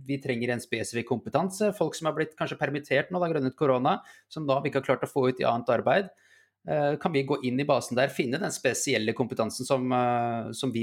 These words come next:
behøver, og så får vi dem ut i nytt arbeid hos en ny arbeidsgiver. De har jo nå vært hos nav i fem måneder,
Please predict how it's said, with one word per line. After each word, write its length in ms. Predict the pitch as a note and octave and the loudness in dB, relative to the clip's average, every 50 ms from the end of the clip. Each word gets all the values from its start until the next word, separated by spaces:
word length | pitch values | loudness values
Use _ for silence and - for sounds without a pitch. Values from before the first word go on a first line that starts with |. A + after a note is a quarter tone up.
| A2+ - | -2 -2
behøver, 400 | A#2 A#2+ A2+ G#2+ G#2+ C#3+ A3+ D#4 F4 | 0 2 2 2 2 2 0 0 0
og 20 | |
så 160 | - - A3+ G#3 F#3+ F#3+ F#3+ F#3 | 0 2 2 4 4 2 2 0
får 160 | F#3+ - A#3 B3+ B3+ | 0 -2 -2 -2 -2
vi 60 | F3+ | -4
dem 100 | F3+ F3 | -4 -4
ut 160 | D#3 C#3+ - | -4 -4 -4
i 80 | E3+ D#3 | -2 0
nytt 240 | C#3+ C#3 C#3 D3 C3+ | 0 0 2 2 2
arbeid 320 | A2+ G#2 G#2+ G#2+ G#2+ G#2+ - _ _ _ | 2 2 0 -2 -2 -4 -8 _ _ _
hos 140 | D#3+ D#3 - F#3 | -10 -6 -4 -4
en 80 | D#3 C3 | -2 2
ny 80 | C3+ | 2
arbeidsgiver. 560 | C3+ A2+ - G#2+ G#2 - A2+ G#2+ A2 A#2+ - - _ - - - - - _ _ _ | 2 2 2 -2 -4 -2 -4 -2 -2 -4 -6 -8 _ -20 -20 -20 -20 -20 _ _ _
De 220 | _ A2+ D3 - - | _ -2 -2 0 2
har 160 | - D3 D3 | 2 2 2
jo 60 | D3 C#3+ | 2 0
nå 80 | C#3+ | 2
vært 240 | C3+ B2 A#2 - - | 2 2 0 0 -4
hos 220 | D3 C#3+ C3+ - A#2+ | -4 -4 -4 0 2
nav 240 | G#2+ A#2 C#3 C#3+ - | 4 4 4 2 0
i 120 | B2 B2+ B2+ | -2 -2 -2
fem 240 | - - C3 B2+ C3+ | 0 0 0 0 2
måneder, 320 | A#2+ G#2+ G2+ - F#3+ F#3 | 0 0 0 0 -2 -2